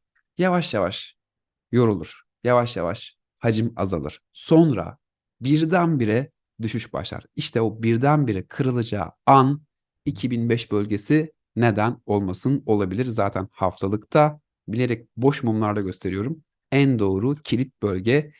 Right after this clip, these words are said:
gelecek hafta için iki bin beş bölgesi olacak. Velev ki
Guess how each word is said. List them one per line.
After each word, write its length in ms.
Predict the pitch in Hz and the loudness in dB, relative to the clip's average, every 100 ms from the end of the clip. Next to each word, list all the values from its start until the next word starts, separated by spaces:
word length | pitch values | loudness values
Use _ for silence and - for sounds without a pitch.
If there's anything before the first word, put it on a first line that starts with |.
| _ _ _ | _ _ _
gelecek 380 | - 104 143 156 | 2 4 4 2
hafta 260 | 110 - 67 | 0 -2 -6
için 440 | 78 135 165 156 _ _ _ | -4 -2 -2 -4 _ _ _
iki 220 | - 113 | -4 0
bin 180 | 104 101 | 2 4
beş 200 | 110 - | 2 2
bölgesi 480 | 92 87 87 - - | -4 -4 -6 -6 -2
olacak. 440 | 104 98 80 - _ - _ | 0 2 -2 -6 _ -20 _
Velev 280 | 196 233 190 | 4 4 2
ki 280 | - 117 | 0 -2